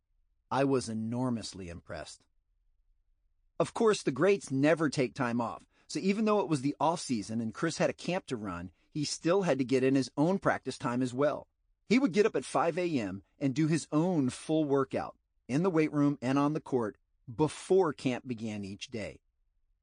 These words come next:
His drive to be the best seemed to just relentlessly push him. Chris is one of the most competitive people I have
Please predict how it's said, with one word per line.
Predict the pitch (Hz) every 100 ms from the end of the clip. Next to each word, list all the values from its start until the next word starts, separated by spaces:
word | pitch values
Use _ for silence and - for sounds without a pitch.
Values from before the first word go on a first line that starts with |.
| _
His | 190 254
drive | 165 151 135 165
to | -
be | 147 156
the | 131
best | 101 113 139 - _ _
seemed | - - 175 185
to | 185
just | 143 160 -
relentlessly | 143 139 127 147 - 156 - 151
push | - 127 -
him. | 110 90 - _ _ _ _ -
Chris | - 294
is | 294 202
one | 208
of |
the | 165
most | 160 156
competitive | 156 131 165 165 180
people | - 160 131 -
I | 127
have | 127